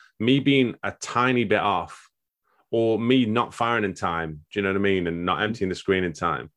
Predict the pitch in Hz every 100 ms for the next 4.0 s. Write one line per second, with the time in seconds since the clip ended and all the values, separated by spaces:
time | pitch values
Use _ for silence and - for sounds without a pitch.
0 | _ - - _ - 101 92 82 - 98
1 | 92 98 - 78 - - 87 98 - 104
2 | 98 92 - 95 90 90 - - 98 92
3 | - 101 92 87 - - 85 90 78